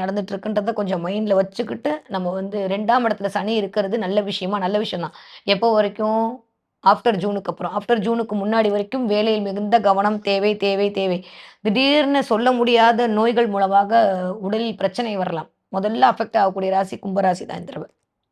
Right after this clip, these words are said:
கழுத்து சுளுக்கிறது, இடுப்புக்கு பின்னாடி சின்ன சர்ஜரி நடக்கிறது, முதுகுல ஏதாவது பிரச்சனை வருது, முதுகு தண்டு வடத்துல இருக்கு, கால்ல அடிபடுறது,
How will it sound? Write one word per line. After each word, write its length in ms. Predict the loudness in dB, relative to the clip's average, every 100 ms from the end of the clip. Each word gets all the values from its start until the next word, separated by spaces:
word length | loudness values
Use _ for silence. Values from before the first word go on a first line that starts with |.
| _ _ _ -20 -20 -20 -10 2
கழுத்து 340 | 4 4 0 -2
சுளுக்கிறது, 460 | -2 2 0 2 -2 -2
இடுப்புக்கு 360 | -2 -2 -4 -2
பின்னாடி 340 | -2 0 0
சின்ன 300 | 0 -6 -8 -2
சர்ஜரி 340 | -2 0 0
நடக்கிறது, 560 | 0 -2 -2 -4 -2 -2
முதுகுல 340 | -2 -2 2
ஏதாவது 280 | 4 4 2
பிரச்சனை 360 | 0 -4 -2 -2
வருது, 220 | -2 -2
முதுகு 300 | -4 -4 -4
தண்டு 360 | -4 -2 0
வடத்துல 200 | 0 -2
இருக்கு, 200 | -4 -6 0
கால்ல 380 | 4 4 4 2
அடிபடுறது, 680 | 0 0 -2 -2 -4 -4